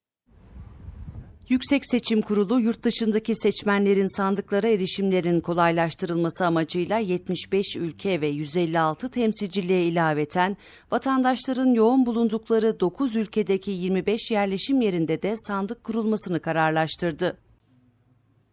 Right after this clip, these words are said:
Y S K'nın kararı uyarınca Cumhurbaşkanı seçimi ve yirmi sekizinci dönem milletvekili genel seçiminde Almanya'nın on iki kentinde daha sandık kurulacak.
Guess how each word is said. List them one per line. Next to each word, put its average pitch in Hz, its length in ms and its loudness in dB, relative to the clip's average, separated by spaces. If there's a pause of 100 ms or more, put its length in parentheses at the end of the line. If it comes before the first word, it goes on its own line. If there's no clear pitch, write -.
(420)
Y 233 140 4
S 285 200 0
K'nın 277 380 4
kararı 262 440 2
uyarınca 226 640 0
Cumhurbaşkanı 208 760 0
seçimi 202 520 -2
ve 208 80 2
yirmi 180 340 -2
sekizinci 190 520 -4
dönem 185 300 0
milletvekili 202 680 -2
genel 165 320 0
seçiminde 170 720 0
Almanya'nın 240 720 4
on - 220 0
iki 277 220 -2
kentinde 175 580 -2
daha 180 300 0
sandık 214 440 -2
kurulacak. 170 640 -2